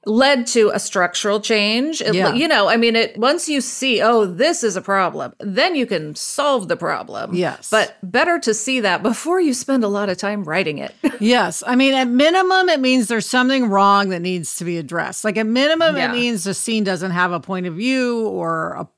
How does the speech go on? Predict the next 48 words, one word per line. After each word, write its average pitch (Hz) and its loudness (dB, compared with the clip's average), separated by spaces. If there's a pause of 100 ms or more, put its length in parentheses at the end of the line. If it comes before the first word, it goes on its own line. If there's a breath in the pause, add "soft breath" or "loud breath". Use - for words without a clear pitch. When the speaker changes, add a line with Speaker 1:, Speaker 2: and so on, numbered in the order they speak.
Speaker 2:
point, 254 0
or 185 -4
it's 175 -8
in 185 -6
the 165 -8
wrong 151 -8
place, 269 0
or 196 -2
whatever 262 2
the 320 0
case. 190 -4 (480 loud breath)
I 262 0
mean, 254 2
it's 226 -4
one 349 2
thing 302 -2
if 208 -4
you 220 -2
just, - -6
the 202 2
whole 202 4
thing 262 2
isn't 185 -4
working, 175 -6
but 208 -2
if 220 -4
you're 269 -2
kind 311 -2
of 247 -2
writing 240 2
different 196 -4
scenes, 226 -2
but 196 -6 (320)
particular 233 -4
ones 190 -4
just - -10 (140)
don't 180 -4
come, 220 2
it 185 -2
means 190 -2
Speaker 1:
Yeah. 196 -4
Speaker 2:
you 190 -2
need 180 -4
to 165 -6
take 165 -8
a 160 -12
step - -12
back. - -12